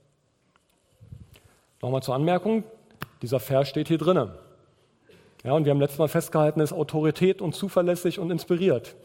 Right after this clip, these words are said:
Aus welchem Grund bitte habt ihr euch heute Morgen nicht mit einem Kuss begrüßt? Haha, wir schmunzeln.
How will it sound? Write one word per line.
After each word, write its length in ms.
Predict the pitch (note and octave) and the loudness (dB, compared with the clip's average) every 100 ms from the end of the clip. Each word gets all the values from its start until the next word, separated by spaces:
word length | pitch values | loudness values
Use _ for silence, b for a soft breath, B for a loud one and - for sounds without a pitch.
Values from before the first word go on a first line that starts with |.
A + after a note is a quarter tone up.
| b b b b b - | b b b b b -2
Aus 220 | D3 D3 | -2 2
welchem 360 | D#3 A#3+ C4+ | 2 2 -2
Grund 260 | G3 G3 A3+ | 0 0 0
bitte 180 | D#3+ F3+ | -2 -2
habt 140 | D#3 | -2
ihr 60 | E3 | 2
euch 220 | D3+ - | 0 2
heute 220 | E3 G3+ | 0 0
Morgen 320 | G3+ E3 E3+ D#3 | 0 0 0 0
nicht 240 | G3 - | -2 -4
mit 100 | G3 | -6
einem 180 | E3 D#3+ | -4 -6
Kuss 220 | - E3 | -8 -8
begrüßt? 520 | - D#3 C#3+ A2 - - b b b b b b b b b b b _ _ _ _ _ _ - | -6 -2 -4 -4 -12 -20 b b b b b b b b b b b _ _ _ _ _ _ -6
Haha, 300 | C3 A2 A2+ | -4 -4 -4
wir 80 | A2 | -6
schmunzeln. 560 | A#2 C#3 D3+ A2 G2 | -4 -2 -2 -6 -10